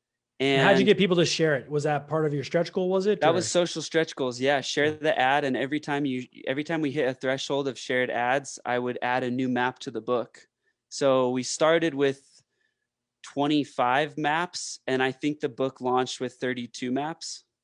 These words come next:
Speaker 1: How many maps did you have drawn before you, before you launched?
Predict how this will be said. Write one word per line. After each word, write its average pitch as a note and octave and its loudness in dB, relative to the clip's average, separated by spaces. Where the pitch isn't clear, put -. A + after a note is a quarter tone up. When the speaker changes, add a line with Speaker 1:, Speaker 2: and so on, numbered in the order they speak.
Speaker 1:
How - -6
many G#3+ 8
maps G3 4
did D3+ -4
you E3+ 2
have E3 4
drawn D#3 2
before D3 0
you, C3 -2
before B2+ -6
you B2 -2
launched? A#2+ -8